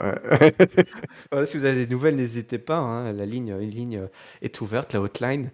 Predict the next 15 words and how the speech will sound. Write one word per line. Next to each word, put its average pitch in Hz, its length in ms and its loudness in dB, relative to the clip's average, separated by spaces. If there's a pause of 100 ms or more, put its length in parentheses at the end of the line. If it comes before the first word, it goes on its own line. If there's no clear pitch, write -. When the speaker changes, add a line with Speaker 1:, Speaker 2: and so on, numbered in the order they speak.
(120)
Speaker 2:
n'hésitez 117 320 -10
Speaker 1:
On 107 40 6
a, 107 40 10
Speaker 2:
pas 107 80 12
à 107 40 8
Speaker 1:
on 107 40 8
a - 20 8
Speaker 2:
nous 110 80 8
Speaker 1:
ouvert 110 220 10
un 113 60 8
numéro 110 400 6
vert, 110 280 10
euh, 90 360 6 (180)
à 101 80 4
Catch-Up, 117 500 6